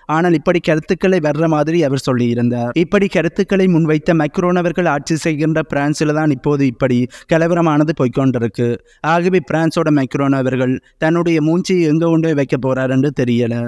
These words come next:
இதுவரையும் பிரான்ஸ்ல கலவரத்தில் ஈடுபட்டார்கள் என்று சொல்லி நானூற்றி எழுபத்தொரு பொதுமக்கள் கைது செய்யப்பட்டிருக்கிறார்கள். அது மட்டுமில்லாமல் இந்த கலவரத்தை அடக்குவதற்காண்டி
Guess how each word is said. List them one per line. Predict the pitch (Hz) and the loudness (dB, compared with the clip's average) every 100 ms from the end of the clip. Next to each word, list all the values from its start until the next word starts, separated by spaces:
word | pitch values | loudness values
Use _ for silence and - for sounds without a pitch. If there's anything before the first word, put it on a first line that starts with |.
| 120 | -2
இதுவரையும் | 175 190 196 208 202 | 0 2 2 2 2
பிரான்ஸ்ல | 165 175 175 190 180 | 2 0 0 0 0
கலவரத்தில் | 160 165 180 170 175 160 | 0 2 0 0 0 2
ஈடுபட்டார்கள் | 147 151 147 151 147 143 139 | 0 0 -2 0 0 0 0
என்று | 131 | 0
சொல்லி | - 135 165 170 | 0 0 2 2
நானூற்றி | 147 165 185 185 160 | 2 2 0 0 0
எழுபத்தொரு | 151 156 160 147 | 0 0 -2 -2
பொதுமக்கள் | 143 139 139 165 151 | 0 0 0 0 0
கைது | 147 135 131 | 0 0 -2
செய்யப்பட்டிருக்கிறார்கள். | 127 127 135 123 113 120 113 123 120 117 117 117 - _ - | -2 0 0 -4 -2 -4 -2 -2 -2 0 -2 -4 -8 _ -4
அது | 156 170 | -2 2
மட்டுமில்லாமல் | 185 180 180 180 180 165 | 0 2 2 2 2 2
இந்த | 147 | 2
கலவரத்தை | 139 147 151 156 151 139 | 0 0 0 -2 0 0
அடக்குவதற்காண்டி | 127 123 131 131 123 131 131 135 | 0 -2 0 0 -2 -2 0 0